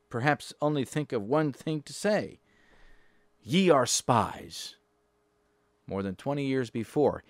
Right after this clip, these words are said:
he had protested their accusations and pled with them not to sell him as a slave,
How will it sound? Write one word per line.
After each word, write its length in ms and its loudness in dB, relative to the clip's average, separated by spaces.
he 180 -2
had 240 -4
protested 640 0
their 120 2
accusations 800 -2
and 180 -2
pled 420 6
with 180 -2
them 200 0
not 200 -2
to 80 -10
sell 420 0
him 160 -2
as 140 -4
a 60 -6
slave, 500 0